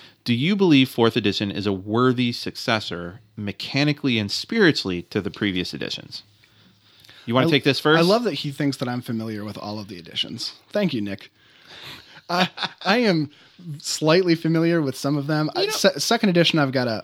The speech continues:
Speaker 2: a, a handle on, and I, I miraculously came across the first edition core book, so I have that too. I will, I will admit I know nothing about third edition.
Speaker 1: Yeah, I've done a lot of reading in third, but I've never played it.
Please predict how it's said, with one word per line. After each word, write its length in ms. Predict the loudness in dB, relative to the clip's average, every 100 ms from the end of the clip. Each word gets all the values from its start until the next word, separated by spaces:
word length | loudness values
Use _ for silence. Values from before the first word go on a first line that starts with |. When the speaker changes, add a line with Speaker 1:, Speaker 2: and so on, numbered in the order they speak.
| -6
Speaker 2:
a, 160 | -6 -8 _ _ -8
a 60 |
handle 340 | -6 -4 -6 -6
on, 240 | -10 -12 -2
and 100 | 2
I, 220 | 2 2 -4
I 240 | -2 -2 -4 _ _ _ _ _
miraculously 600 | 0 2 2 0 -2 -4 -4
came 180 | -4
across 300 | -4 -4 -6
the 80 | -6
first 220 | -8 -6
edition 280 | -6 -8 -8
core 200 | -8 -10
book, 160 | -10 -8
so 100 | -6
I 40 |
have 80 | -6
that 140 | -8 -12
too. 180 | -14 -16 -20 -20 -10
I 120 | 0 2
will, 160 | 2 2
I 120 | 2
will 100 | 4
admit 200 | 2 0
I 120 | 0
know 140 | 0 0
nothing 420 | -4 -6 -6 -10
about 300 | -8 -10 -12 _ _ _ _ _ _ _ _ _
third 160 | -6 -6
edition. 380 | -6 -4 -4 -6 _ -10
Speaker 1:
Yeah, 140 | -8 -2
I've 180 | -2
done 160 | 0 -2
a 40 |
lot 160 | 0 -2
of 60 | -2
reading 300 | -2 -4 -8
in 80 |
third, 280 | -10 -8 -8
but 100 | -8
I've 140 | -8 -8
never 200 | -12 -12
played 300 | -10 -10 -10
it. 140 | -14